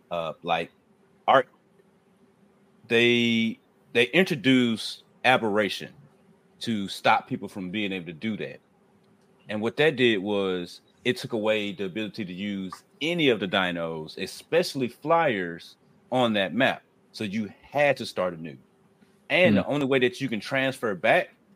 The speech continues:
Speaker 1: was by going up to the top because it was underground. But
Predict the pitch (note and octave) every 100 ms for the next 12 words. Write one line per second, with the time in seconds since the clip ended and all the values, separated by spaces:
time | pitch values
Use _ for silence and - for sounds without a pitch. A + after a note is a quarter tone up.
0 | _ _ _ _ G#2+ G2+ G#2+ G2+ A#2+ B2
1 | A2+ G#2+ - F#2+ - C3+ - - _ _
2 | _ _ _ _ _ _ _ _ _ G#2+
3 | - G2+ F#2+ G#2 F#2 A#2+ A2 F#2+ A#2 A#2+
4 | D2+ - - _ _ _ _ _ _ _
5 | E3+ F#3+